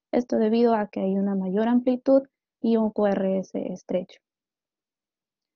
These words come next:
Y bueno, con el eje, con respecto al eje, vemos que el Q R S macizo difásico se encuentra a nivel de A B L. Por lo tanto, nuestro eje sería de más sesenta grados,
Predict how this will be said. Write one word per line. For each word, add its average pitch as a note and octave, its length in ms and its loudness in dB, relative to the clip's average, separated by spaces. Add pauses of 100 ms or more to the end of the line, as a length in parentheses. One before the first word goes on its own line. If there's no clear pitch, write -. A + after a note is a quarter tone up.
(280)
Y A#3+ 120 6
bueno, A#3 260 6
con G3+ 160 0
el A3+ 140 4
eje, C4+ 360 4
con A#3 140 -4
respecto G3+ 440 -6
al A#3+ 100 4
eje, C4+ 340 2 (200)
vemos B3 340 4
que G#3+ 140 -4
el G#3 100 -6
Q B3 140 2
R B3 260 2
S A#3+ 180 -4
macizo A3 400 -4
difásico B3 680 -2 (320)
se A3 80 -4
encuentra B3 420 0
a B3 60 2
nivel F#3+ 340 0
de F#3+ 140 -2
A F#3+ 120 -2
B A#3 200 2
L. G#3 180 -2 (380)
Por B3 120 0
lo C4 140 2
tanto, B3+ 400 0
nuestro G#3 340 -2
eje G#3 280 -2
sería G#3 600 -2
de F#3+ 240 -4 (220)
más F#3 200 -4
sesenta F#3+ 500 -4
grados, A#3+ 520 -2